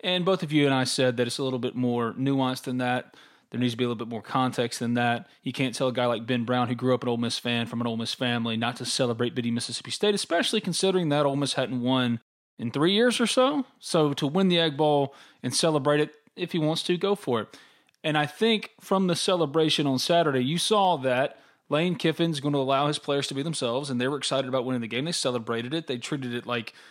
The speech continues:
you're used to seeing the Egg Bowl win be treated. But then what really happened, which I thought was intriguing, is how Lane Kiffin and all the players really went to social media,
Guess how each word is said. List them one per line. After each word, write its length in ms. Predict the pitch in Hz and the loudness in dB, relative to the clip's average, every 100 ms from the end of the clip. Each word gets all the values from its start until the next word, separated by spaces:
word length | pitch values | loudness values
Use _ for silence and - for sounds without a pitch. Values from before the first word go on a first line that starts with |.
| - _ _ | -20 _ _
you're 120 | 151 139 | -2 0
used 260 | 143 143 | 0 -2
to 60 | 143 | -2
seeing 220 | - 139 | 0 0
the 140 | 135 | 0
Egg 240 | - 135 123 | 0 -2 0
Bowl 240 | 131 123 | 0 0
win 220 | 120 131 | -2 -2
be 160 | 120 120 | -2 -4
treated. 500 | - 135 120 143 156 _ _ _ _ | -4 -4 -2 -2 -4 _ _ _ _
But 200 | 156 156 | -4 2
then 200 | 311 370 | 4 4
what 160 | 320 170 | 2 2
really 360 | 156 262 233 | 4 6 6
happened, 600 | 156 135 107 - 104 104 - _ _ - | 2 0 -2 -2 -6 -6 -12 _ _ -8
which 160 | 147 170 | -2 0
I 80 | |
thought 240 | 156 165 151 | 2 0 0
was 100 | 127 | -2
intriguing, 760 | 117 113 190 190 117 101 92 - _ _ _ - | -4 -2 2 2 2 -4 -8 -18 _ _ _ -10
is 160 | 143 | -6
how 180 | - 180 | 0 0
Lane 380 | 151 160 175 170 | 2 0 2 0
Kiffin 640 | - 170 - 147 143 139 - _ _ - | 0 0 2 2 2 -2 -10 _ _ -12
and 120 | 135 | -4
all 160 | 147 165 | -2 -2
the 80 | |
players 420 | 156 - 156 147 127 | -4 0 2 2 2
really 240 | 226 208 | 2 2
went 240 | 156 185 | 0 -2
to 100 | - | -4
social 460 | 156 175 170 - 143 | -2 2 2 2 0
media, 640 | 135 170 147 117 107 104 | 2 4 4 4 0 -6